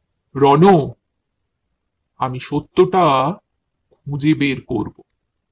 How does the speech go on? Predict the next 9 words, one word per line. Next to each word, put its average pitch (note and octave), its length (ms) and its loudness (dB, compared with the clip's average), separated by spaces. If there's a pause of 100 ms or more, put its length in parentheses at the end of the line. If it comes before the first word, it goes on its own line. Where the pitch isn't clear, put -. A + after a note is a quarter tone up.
(1300)
শেষ C3 360 -10
বেঞ্চের D3 560 -4 (720)
সেই A#2+ 240 -10
গল্পটা D#3 720 -2 (1120)
আমি A#2+ 160 -14
শেষ E3 540 -8
না D3+ 300 0
করা D3+ 360 -4
পর্যন্ত E3 680 -2